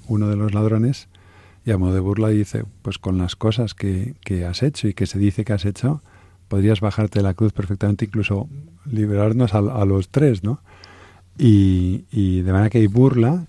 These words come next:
y tentación hasta en ese mismo momento, pero Jesús tiene que culminar la, el, la redención que decíamos desde el, desde el huerto de los olivos y no,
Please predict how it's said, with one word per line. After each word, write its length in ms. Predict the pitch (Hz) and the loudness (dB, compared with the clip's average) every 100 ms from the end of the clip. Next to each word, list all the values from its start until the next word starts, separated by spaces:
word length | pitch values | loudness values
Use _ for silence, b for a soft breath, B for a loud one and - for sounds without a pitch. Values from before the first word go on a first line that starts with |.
| - | -6
y 100 | 110 | -2
tentación 480 | 104 101 98 131 143 | -2 -2 -2 0 -2
hasta 280 | - 110 | -2 -2
en 80 | 98 | 0
ese 220 | 110 110 | 0 0
mismo 240 | 107 101 92 | -2 -2 0
momento, 260 | 117 147 | -2 -2
pero 300 | 104 98 101 _ - | -6 -6 -8 _ -10
Jesús 300 | 98 95 - | -8 -6 -6
tiene 200 | 113 120 | -6 -6
que 120 | 98 | -8
culminar 800 | - 110 98 95 92 104 131 160 - | -6 -4 -2 -2 -2 -4 -6 -10 -10
la, 320 | 107 95 95 | -8 -6 -8
el, 120 | 127 101 - 156 | -10 -12 -12 -10
la 180 | 113 98 | -6 -4
redención 600 | 101 95 87 110 113 123 B B B B B B | -2 -4 -2 0 0 -2 B B B B B B
que 120 | - 98 | -4 -2
decíamos 500 | 90 107 104 113 95 | 0 0 0 0 -2
desde 200 | 98 98 | -2 0
el, 280 | 92 127 | 0 -2
desde 220 | 110 101 92 | -4 -2 -2
el 100 | 98 | 0
huerto 260 | 104 - | -2 -2
de 60 | 101 | -4
los 140 | 98 | -2
olivos 400 | 98 98 120 - | -2 -2 -2 -4
y 40 | 104 | -4
no, 360 | 95 92 151 | -4 -4 -6